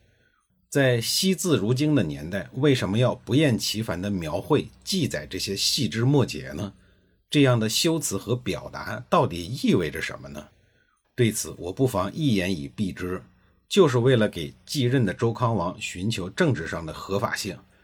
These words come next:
这些繁琐的器物、仪式、过程，共同承担着一个至关重要的政治功能，那就是正民。要实现正民的目标，就必须为太子的继位找到可靠的依据。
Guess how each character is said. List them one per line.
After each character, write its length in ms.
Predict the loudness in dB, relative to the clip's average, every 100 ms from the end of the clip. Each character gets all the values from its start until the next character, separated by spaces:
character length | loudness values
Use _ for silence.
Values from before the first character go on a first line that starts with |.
| _ _ -2
这 120 | 0
些 200 | 2 0
繁 300 | 0 0 0
琐 200 | 0 -2
的 100 | -4
器 360 | 0 0 2 0
物、 240 | 0 -4 -14
仪 340 | -16 -12 -4 -2
式、 300 | 0 -2 -4 _ 0
过 280 | 4 4
程， 300 | 4 -6 -12 -16 _ _
共 220 | 4 4
同 200 | 4 -2
承 200 | -6 -4
担 160 | -2 -2
着 100 | -2
一 160 | -4
个 220 | -6 -6 -8
至 180 | -4 0
关 220 | 2 2
重 180 | 0 -4
要 140 | -2 -4
的 120 | -2
政 260 | 2 4
治 140 | 4 -4
功 240 | -8 -8
能， 140 | -10 -14 _ _ _ _ _
那 180 | -2 -2
就 120 | -2
是 220 | -4 -6 0
正 240 | 2 2 -2
民。 380 | -8 -6 -6 -6 -10 _ _ _ _ _ _
要 200 | 6 8
实 220 | 8 4
现 200 | 2 2
正 200 | 4 6 6
民 160 | 6
的 80 | 6
目 180 | 6 6
标， 320 | 6 4 2 _ _
就 160 | 0 0
必 180 | 2 2
须 160 | 2
为 200 | 2 0
太 320 | -2 0 0
子 160 | 0 -6
的 100 | -10
继 260 | -6 -2 2
位 240 | 2 -2
找 160 | -8 -6
到 180 | 0 -2
可 380 | -2 -6 -6 -4
靠 180 | 0
的 100 | 0
依 220 | 0 0 0
据。 260 | 0 -4